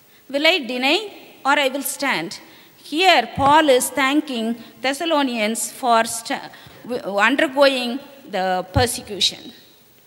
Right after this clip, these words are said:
He was thanking God for the persecution. I am just taking a chance to tell about persecution to you this time. If you know anybody going through persecution, you thank God for them. Thank God for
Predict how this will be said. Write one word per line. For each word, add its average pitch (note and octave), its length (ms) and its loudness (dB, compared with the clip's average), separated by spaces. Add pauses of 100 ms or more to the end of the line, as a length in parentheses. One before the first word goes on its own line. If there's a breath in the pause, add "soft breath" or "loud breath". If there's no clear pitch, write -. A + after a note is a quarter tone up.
(180)
He - 120 -10
was C4 160 -2
thanking D#4 500 -2
God C#4 340 2 (200)
for G#3+ 140 -6
the G3+ 100 -6
persecution. G3+ 760 -6 (500 loud breath)
I B3+ 200 4
am E4 200 0
just C#4+ 240 -4
taking B3+ 380 -4
a A3 100 -6
chance G#3+ 500 -4
to A3 100 -12
tell G3+ 240 -8
about F#3 260 -8
persecution G3+ 640 -6
to G#3 100 -10
you F3+ 180 -8
this F3 260 -10
time. - 340 -18 (1120 loud breath)
If - 180 -10
you E4+ 140 0 (140)
know F#4+ 180 8
anybody D#4 480 0
going C4 340 2
through C4 180 -6
persecution, A3+ 680 -4 (220 loud breath)
you C#4 180 -2
thank D4 380 0
God G3 240 2
for - 180 -8
them. C#3 240 -10 (1200)
Thank E4+ 280 2
God D4+ 260 2
for B3+ 220 2